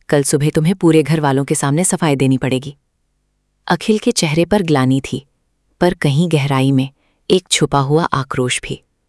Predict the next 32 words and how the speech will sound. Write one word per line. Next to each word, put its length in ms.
मगर 300
आज 240
उसकी 240
हालत 400
उसे 340
और 160
कुछ 220
कहने 320
नहीं 220
दे 120
रही 220
थी। 240
उधर 360
हाल 260
के 160
बाहर 280
जाते 320
समय 380
यशवर्धन 520
माथुर 400
दंपत्ति 500
से 160
धीमे 320
स्वर 220
में 140
कह 160
रहे 240
थे, 120
"आप 220
चिंता 300
ना 160
करें, 260